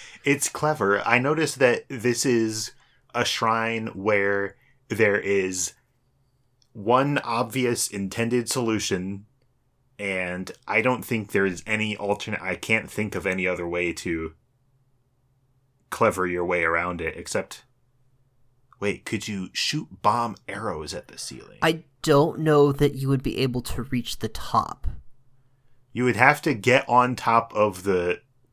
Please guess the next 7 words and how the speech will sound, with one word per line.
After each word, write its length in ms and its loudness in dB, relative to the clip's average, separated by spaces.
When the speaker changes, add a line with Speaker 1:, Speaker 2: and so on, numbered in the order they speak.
Speaker 1:
uh, 400 0
the 140 -4
platform, 880 2
detonate 560 2
the 380 4
circle 400 -2
bomb 600 2